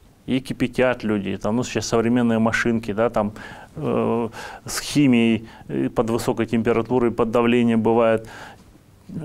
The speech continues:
крутят эту самую одежду, чтобы она чистой была. А мы хотим, э, что вот мы сделали смертный грех, просто пришли на исповедь, на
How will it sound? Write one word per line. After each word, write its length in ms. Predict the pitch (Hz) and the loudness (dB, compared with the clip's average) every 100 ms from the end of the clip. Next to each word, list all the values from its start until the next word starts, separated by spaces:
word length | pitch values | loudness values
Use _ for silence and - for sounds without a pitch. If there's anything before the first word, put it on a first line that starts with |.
| 143 | -6
крутят 420 | - 131 120 123 | 0 2 2 -2
эту 140 | 107 110 | -4 -4
самую 380 | - 117 113 113 | 0 2 4 2
одежду, 400 | 113 120 104 104 | 2 0 0 -4
чтобы 260 | - 110 | -4 -2
она 120 | 110 | -2
чистой 360 | 110 113 - 107 | -2 -6 -4 -2
была. 280 | 104 104 101 - 143 - _ _ _ - - | 0 0 -2 -10 -20 -20 _ _ _ -20 -2
А 100 | 120 | 2
мы 120 | 143 | 2
хотим, 420 | 147 143 156 123 117 - - - | 2 2 2 0 -4 -20 -20 -6
э, 420 | 117 113 110 107 110 | 0 2 4 2 0
что 260 | - 127 | 0 2
вот 200 | 104 101 | 2 0
мы 320 | 110 110 120 | -6 -2 -2
сделали 420 | 127 127 135 110 107 | -2 2 4 4 0
смертный 560 | - - 131 123 123 | -4 -2 0 0 0
грех, 320 | 123 180 175 - - - | 2 2 0 -8 -16 -2
просто 300 | 156 151 117 | 0 0 -2
пришли 280 | 120 - 143 | -4 -2 0
на 40 | |
исповедь, 420 | 170 - 131 113 - - | 0 2 0 -2 -8 -4
на 160 | 135 | 0